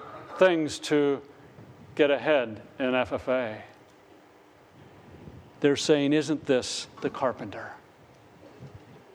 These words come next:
Isn't this Mary's son, the brother of James, Joseph, and Judas and Simon? Aren't his sisters here with us?" And apparently his sisters would have been married,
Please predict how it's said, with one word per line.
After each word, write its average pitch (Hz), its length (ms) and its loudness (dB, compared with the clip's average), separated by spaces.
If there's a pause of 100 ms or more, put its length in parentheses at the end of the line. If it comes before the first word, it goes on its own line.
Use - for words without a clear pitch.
(1000)
Isn't 233 240 4
this 214 180 6
Mary's 190 460 4
son, 208 560 2 (320)
the - 80 2
brother 160 400 6
of 151 80 0
James, 165 440 2
Joseph, 156 500 2 (600)
and 131 100 4
Judas 170 340 6
and 160 100 2
Simon? 170 480 2 (200)
Aren't 202 180 6
his 190 160 4
sisters 185 520 2
here 190 180 4
with 185 180 2
us?" - 480 0 (3750)
And 151 80 2
apparently 170 460 4
his 151 120 2
sisters 143 540 2
would 143 140 6
have 131 100 0
been 131 260 2
married, 139 460 2